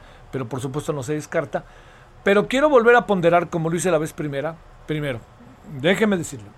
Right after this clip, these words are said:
yo estoy cierto que esta es una obligación del Estado mexicano.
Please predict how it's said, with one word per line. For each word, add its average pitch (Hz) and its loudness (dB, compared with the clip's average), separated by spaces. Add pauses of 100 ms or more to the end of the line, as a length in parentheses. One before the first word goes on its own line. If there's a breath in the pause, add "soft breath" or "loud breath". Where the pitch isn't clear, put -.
(160)
yo 214 2
estoy 208 -2
cierto 254 2 (160)
que 175 -4
esta 180 -4
es - -2 (520 soft breath)
una 240 4
obligación 165 2
del 170 -2
Estado 147 0
mexicano. - -12